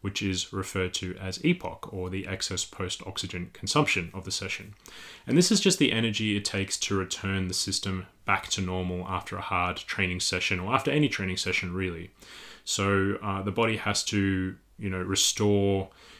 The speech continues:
the P H balances of various tissues. It has to move metabolites, uh, away and recycle them.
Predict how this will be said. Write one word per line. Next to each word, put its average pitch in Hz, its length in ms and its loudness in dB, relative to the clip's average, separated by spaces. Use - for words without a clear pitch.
the 92 680 0
P 104 180 4
H 117 240 2
balances 127 720 2
of 107 340 0
various 110 340 2
tissues. 107 720 2
It 95 160 -8
has - 300 -2
to 95 480 -2
move 101 600 2
metabolites, 113 1000 2
uh, 98 320 0
away 110 360 4
and 98 100 4
recycle 113 640 2
them. 110 340 2